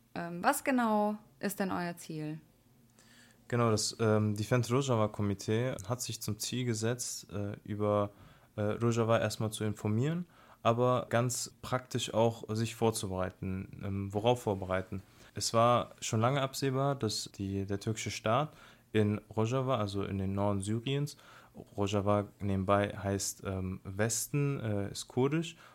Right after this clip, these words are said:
Speaker 2: und soll Westkurdistan letztendlich, äh, darstellen. Ähm, das ist halt der Norden und Osten Syriens. Und das, äh, Komitee hat sich letztendlich gegründet Anfang des Jahres, um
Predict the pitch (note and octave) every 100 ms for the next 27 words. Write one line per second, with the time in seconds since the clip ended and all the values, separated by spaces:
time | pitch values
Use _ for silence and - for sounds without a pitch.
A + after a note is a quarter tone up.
0 | _ - G#2 - G#2 G2+ A2+ A#2 - C#3+
1 | C#3 B2+ - C3+ C3 B2+ - B2 B2 B2+
2 | A#2+ - A2+ A#2 A#2 A#2 A#2 A#2+ - C3+
3 | C#3 D3 - - - - - G#2 G2+ G2+
4 | G2 G2 G2 G#2 - G2 - G2 F#2+ G2+
5 | A2+ G#2+ G2+ G2 A2 A2+ - C3+ B2+ A#2+
6 | C3 C3+ D3 D3+ D3+ - - - - _
7 | G#2+ G#2 G#2 G#2 G2 G#2 - - G#2+ G#2
8 | - G#2 G#2 A#2+ C#3 C#3 B2 - A2+ -
9 | G#2+ - G#2+ G#2 - G2+ A2 C3 D#3 D3+
10 | - G#2+ - G2+ F#2 - G#2 C#3 C#3+ D#3
11 | - - - G#2+ A#2 A2+